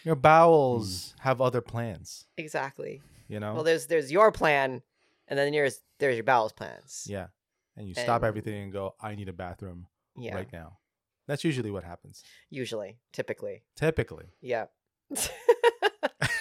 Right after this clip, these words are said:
Speaker 3: But you were talking about learning patience before I
Speaker 1: Patient. I was
Speaker 3: interrupted with my breaking
Speaker 1: well, you know,
Speaker 3: wind.
Speaker 1: I was patiently, well, also I was patiently waiting for the fart update, and I
Speaker 3: Yeah.
Speaker 1: got it.
Speaker 3: You did.
Speaker 1: And, and, and that's, that's kind of the thing about patience, you know? You wait,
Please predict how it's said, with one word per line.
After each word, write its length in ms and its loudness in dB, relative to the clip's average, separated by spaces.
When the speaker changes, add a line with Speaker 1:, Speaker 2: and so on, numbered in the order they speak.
Speaker 3:
But 320 6
you 60 6
were 80 12
talking 320 8
about 240 10
learning 240 6
patience 500 8
before 300 4
I 320 8
Speaker 1:
Patient. 420 0
I 60 10
was 160 6
Speaker 3:
interrupted 220 8
with 80 -4
my 100 4
breaking 380 6
Speaker 1:
well, 100 6
you 60 2
know, 160 4
Speaker 3:
wind. 100 -4
Speaker 1:
I 80 0
was 160 0
patiently, 460 0
well, 320 8
also 320 8
I 100 8
was 160 2
patiently 460 2
waiting 560 -4
for 260 -6
the 240 -8
fart 300 -6
update, 440 -10
and 180 -12
I 40 -14
Speaker 3:
Yeah. 220 4
Speaker 1:
got 240 10
it. 100 -10
Speaker 3:
You 140 -10
did. 340 4
Speaker 1:
And, 120 0
and, 220 0
and 160 0
that's, 140 4
that's 160 6
kind 160 2
of 100 2
the 40 -6
thing 80 0
about 160 2
patience, 480 -6
you 60 -10
know? 280 -14
You 140 -8
wait, 320 0